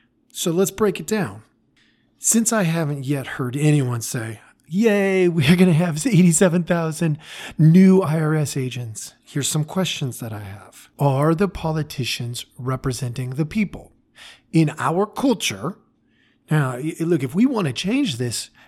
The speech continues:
as a people, we can. Like, there's, there's means, there's ways to go about this. But as of right now, our politicians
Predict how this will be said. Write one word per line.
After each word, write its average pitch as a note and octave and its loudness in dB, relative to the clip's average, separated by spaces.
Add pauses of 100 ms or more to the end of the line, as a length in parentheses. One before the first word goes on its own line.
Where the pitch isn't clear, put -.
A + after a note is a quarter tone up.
as D3+ 0
a B2+ -2
people, C#3 4
we A#3 4
can. E3 -4 (580)
Like, D3+ -2
there's, F3 2
there's D#3+ 0
means, G#3 0
there's D3+ 4
ways E3+ 2
to D#3 -6
go C#3+ -2
about A#2+ -6
this. - -18 (840)
But C#3+ 0
as D#3 2
of A3+ 0
right F#3+ 2
now, A#2+ -6 (340)
our C#3 -4
politicians D#3 -2